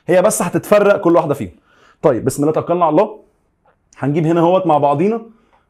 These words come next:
باللون الاسود اميتر وان. طبعًا اميتر وان هيدينا ريدنج بتاع اي وان او البرانش الاولاني. اميتر تو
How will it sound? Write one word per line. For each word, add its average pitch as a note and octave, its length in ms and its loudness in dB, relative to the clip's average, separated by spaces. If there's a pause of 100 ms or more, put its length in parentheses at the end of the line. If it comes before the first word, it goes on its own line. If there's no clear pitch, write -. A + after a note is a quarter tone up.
باللون C3 260 -2
الاسود G3 520 -2 (1200)
اميتر F3 360 0
وان. G#3+ 240 2 (420)
طبعًا D#3+ 200 2
اميتر F3 260 2
وان G3+ 280 2 (1300)
هيدينا D#3 320 2
ريدنج F3 260 2
بتاع C3 300 2
اي D#3+ 60 6
وان F3 260 2 (720)
او B2 60 0
البرانش C3+ 280 0
الاولاني. E3 440 2 (380)
اميتر F3+ 280 2
تو G#3+ 240 0